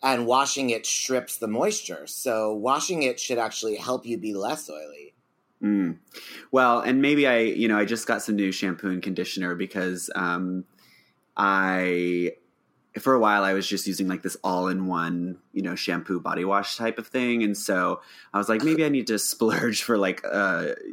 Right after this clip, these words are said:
Speaker 2: some luxury products." So
Speaker 1: I have a lot to say about, about shampoo. I think that shampoo and body wash combinations, depending on the ingredients and the brand, are not a bad idea.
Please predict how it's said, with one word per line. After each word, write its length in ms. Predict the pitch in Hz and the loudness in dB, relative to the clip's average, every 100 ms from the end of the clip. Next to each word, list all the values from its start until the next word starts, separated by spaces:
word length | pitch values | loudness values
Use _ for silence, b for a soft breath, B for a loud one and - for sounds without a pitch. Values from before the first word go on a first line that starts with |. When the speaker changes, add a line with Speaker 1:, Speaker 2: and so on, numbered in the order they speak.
| - - - | -14 -16 -12
Speaker 2:
some 220 | - 104 | -6 -2
luxury 560 | 101 95 101 92 92 87 | 0 2 0 -2 -6 -6
products." 480 | - 85 71 - - | -6 -8 -8 -10 -12
So 440 | - - 95 82 - _ _ _ | -8 -2 0 -2 -8 _ _ _
Speaker 1:
I 80 | 131 | 2
have 160 | 165 160 | 4 4
a 40 | |
lot 300 | 139 131 127 | 4 4 2
to 80 | 123 | -2
say 240 | - 113 | -2 0
about, 240 | 104 95 87 | 0 -2 -6
about 520 | 101 98 92 87 - - | -6 -6 -4 -6 -12 -16
shampoo. 520 | - - 120 98 107 131 | -12 -6 -4 -4 -4 0
I 160 | 143 | 0
think 220 | 165 208 | 0 0
that 180 | 180 151 | 0 0
shampoo 720 | - 151 135 127 - 165 165 | -2 -2 -2 -4 -4 -2 0
and 220 | 147 113 | 0 -2
body 280 | 107 104 113 | 0 0 2
wash 280 | 113 107 - | 0 -2 -4
combinations, 960 | - 107 98 95 92 131 123 127 135 - B B | -6 -4 -4 -6 -4 -2 0 -2 -4 -12 B B
depending 600 | - - 123 120 123 123 | -10 -6 -4 -2 -2 -2
on 460 | 120 110 110 107 104 | -4 -2 0 0 -2
the 160 | 98 98 | -4 -6
ingredients 880 | 92 90 107 107 110 113 - - - | -6 -4 -4 -2 -2 -4 -6 -8 -8
and 180 | 110 101 | -8 -6
the 80 | 95 | -6
brand, 600 | 90 98 95 107 131 147 | -8 -6 -4 -4 -4 -4
are 220 | - 104 | -4 -4
not 260 | 98 92 90 | -2 -4 -2
a 60 | |
bad 180 | 92 87 | -4 -2
idea. 560 | 92 90 92 98 120 | -2 -4 -4 0 0